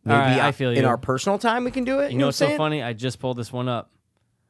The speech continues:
Speaker 2: Oh, my God.
Speaker 1: All right, test me on one then. Like, if you, like, don't tell me what it is, right? And then
Speaker 2: Okay. Wow, that's backwards. They
Speaker 1: Don't
Speaker 2: spelled that backwards.
Speaker 1: Don't tell me what it is.
Speaker 2: Well, let me get something that's easy, dude,
Speaker 1: And
Speaker 2: 'cause
Speaker 1: then
Speaker 2: these
Speaker 1: turn
Speaker 2: are,
Speaker 1: it around.
Speaker 2: this one is actually, this one's pretty hard.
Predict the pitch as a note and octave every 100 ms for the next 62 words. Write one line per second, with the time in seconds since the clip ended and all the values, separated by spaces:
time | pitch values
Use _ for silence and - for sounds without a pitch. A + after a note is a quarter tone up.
0 | _ C#3 B2+ G#2 C3+ C3 G#2+ G2+ F3+ C3
1 | F3+ A3 - C#3 A#2 A2+ G#2 G2 F#2+ G#2+
2 | A2 G#2+ A#2+ C#3 B2+ B2+ E3 D#3+ F#3 D#3
3 | B2+ D3 B2+ C#3+ C3+ D2 G2 G#2 A#2+ -
4 | B2 C#3+ A2 C#3+ C3+ C3 C#3+ - _ A#2+
5 | B2+ A#2+ C#3+ - C3+ F3+ C3 A2+ G#2 A2
6 | - _ _ _ _ _ _ _ - C#3
7 | D3 C#3+ B2 C3 C3 D3+ E3 A#2 G#2 A2
8 | B2+ C#3 E3+ E3+ F3+ F#3+ F3 B2 C3 -
9 | - _ - E3 A#3 C#4 B3+ B3+ A#3 G#3
10 | E3+ - D#3 C3 A#2+ C3 A#2+ C#3 C3+ G3+
11 | G3+ F3 E3+ F#3 D#3+ F3+ - G3+ D#3 C#3+
12 | D3 - C3+ C#3+ F#3 D3+ - - D#3+ C3+
13 | A#2+ C3 G#2+ G2+